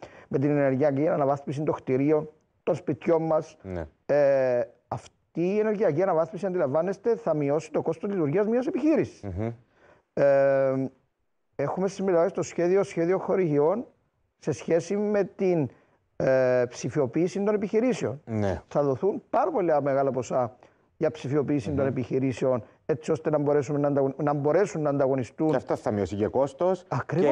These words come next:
Speaker 2: και εκπομπές ρήπων.
Speaker 1: Και
Speaker 2: Να μην
Speaker 1: εκπομπές
Speaker 2: κυκλοφορούν τόσο
Speaker 1: ρήπων,
Speaker 2: πολύ, ε... Και για τα
Speaker 1: ε,
Speaker 2: τρο-, ε, τα, τα, τα τροχαία, κύριε Τσόλα, το
Speaker 1: μείωση,
Speaker 2: κυκλοφοριακό
Speaker 1: μείωση του
Speaker 2: χάος.
Speaker 1: κόστους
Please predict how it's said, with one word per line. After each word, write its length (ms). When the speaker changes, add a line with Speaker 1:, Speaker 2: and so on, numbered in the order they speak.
Speaker 2:
και 60
εκπομπές 420
ρήπων. 360
Speaker 1:
Και 140
Speaker 2:
Να 100
μην 140
Speaker 1:
εκπομπές 180
Speaker 2:
κυκλοφορούν 260
τόσο 140
Speaker 1:
ρήπων, 160
Speaker 2:
πολύ, 140
ε... 160
Και 80
για 100
τα 140
Speaker 1:
ε, 40
Speaker 2:
τρο-, 140
ε, 100
τα, 180
τα, 120
τα 180
τροχαία, 420
κύριε 260
Τσόλα, 520
το 60
Speaker 1:
μείωση, 280
Speaker 2:
κυκλοφοριακό 560
Speaker 1:
μείωση 320
του 60
Speaker 2:
χάος. 240
Speaker 1:
κόστους 800